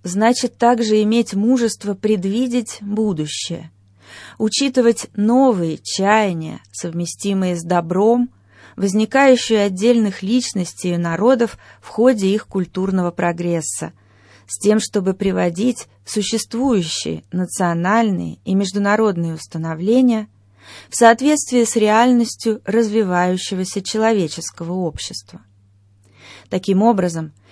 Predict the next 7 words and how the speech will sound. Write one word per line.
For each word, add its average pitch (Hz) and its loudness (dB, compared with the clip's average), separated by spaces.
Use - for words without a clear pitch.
перед 196 2
государственными 233 2
деятелями 180 0
и 196 -2
руководителями 190 0
международных 175 -2
организаций 190 0